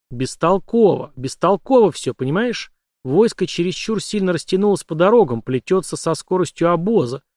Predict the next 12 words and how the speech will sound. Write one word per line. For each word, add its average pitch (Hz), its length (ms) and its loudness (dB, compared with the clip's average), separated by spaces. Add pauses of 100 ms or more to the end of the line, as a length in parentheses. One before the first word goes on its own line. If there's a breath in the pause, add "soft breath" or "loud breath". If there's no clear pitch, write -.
(260)
И 131 80 0
это 147 200 2
княжеские 208 540 0
дружины, 214 440 2
а 123 100 -2
что 180 220 -2
ополченцы? 196 840 -2
Мы 170 160 2
же, 147 80 -4
наоборот, 175 420 2
вырвались 160 420 0
вперёд 156 300 0